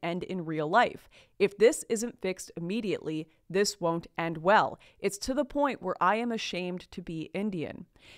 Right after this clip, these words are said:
If you talk to many older immigrants and second-generation Canadians, we are royally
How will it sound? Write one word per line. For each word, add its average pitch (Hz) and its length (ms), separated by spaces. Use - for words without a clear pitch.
If 233 140
you 247 120
talk 285 320
to 302 80
many 226 260
older 190 320
immigrants 151 640
and 170 160
second-generation 170 840
Canadians, 151 580
we 180 160
are 185 120
royally 247 680